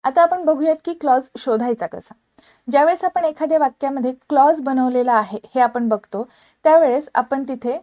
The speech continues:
त्यांचं फंक्शन काय असेल हा सुद्धा विचार केलेला असतो. म्हणजे थोडक्यात सांगते, नाउन क्लॉज असेल तर तिथे आपण तो ऑब्जेक्टचं कार्य करत आहे असं समजतो. त्यानंतर जर ॲडजेक्टिव्ह क्लॉज असेल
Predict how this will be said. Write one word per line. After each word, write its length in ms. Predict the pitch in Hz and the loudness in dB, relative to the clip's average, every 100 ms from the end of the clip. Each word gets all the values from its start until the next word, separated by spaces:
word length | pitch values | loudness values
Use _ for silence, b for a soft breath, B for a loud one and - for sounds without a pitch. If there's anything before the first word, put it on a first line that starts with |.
| - | -4
त्यांचं 280 | 320 311 392 | -4 -2 -4
फंक्शन 580 | - 285 262 262 359 359 | 0 0 0 -4 -6 0
काय 240 | 330 269 226 | 2 4 2
असेल 280 | - 202 _ _ | 0 -12 _ _
हा 180 | - 277 | -4 -4
सुद्धा 240 | 285 269 | -2 -2
विचार 300 | 262 226 220 196 | -4 -2 -4 -4
केलेला 300 | 190 190 214 | -8 -4 -4
असतो. 280 | 185 - - b b b b | -4 -10 -20 b b b b
म्हणजे 280 | 233 233 262 - | -2 0 -2 -2
थोडक्यात 300 | 247 240 302 | -2 0 -2
सांगते, 400 | 302 269 285 381 - | -2 -6 -6 -8 -6
नाउन 280 | 240 254 285 | 0 0 0
क्लॉज 280 | 302 285 262 | 0 0 0
असेल 320 | 254 254 320 - | -2 -4 -4 -4
तर 60 | 262 240 | -6 -6
तिथे 200 | 240 262 | -6 -2
आपण 260 | 254 254 | -2 -2
तो 220 | 233 269 - | -2 -4 -2
ऑब्जेक्टचं 520 | 233 214 262 262 294 | -4 -2 -8 -8 -6
कार्य 300 | 285 247 247 | -2 0 0
करत 280 | 247 240 233 | -2 -4 -2
आहे 140 | 233 | -2
असं 220 | 233 226 240 | -2 -4 -6
समजतो. 560 | 240 226 226 233 240 b b b b - | -2 -2 -4 -6 -8 b b b b 2
त्यानंतर 380 | 262 262 269 | 2 4 2
जर 160 | 269 285 - | 2 0 0
ॲडजेक्टिव्ह 540 | 233 220 277 269 320 | -2 -2 -6 -4 -6
क्लॉज 300 | 302 269 254 | 0 0 2
असेल 300 | 247 247 240 | -2 -2 -6